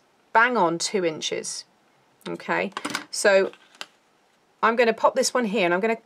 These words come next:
start it, so the cut line is gonna be about a quarter of an inch,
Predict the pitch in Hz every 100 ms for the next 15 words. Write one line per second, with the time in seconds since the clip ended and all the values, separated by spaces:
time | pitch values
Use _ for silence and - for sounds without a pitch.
0 | - - - - 269 269 - 175 170 -
1 | - 214 202 - - 190 175 175 196 196
2 | 190 - - - 226 - 226 214 208 -
3 | -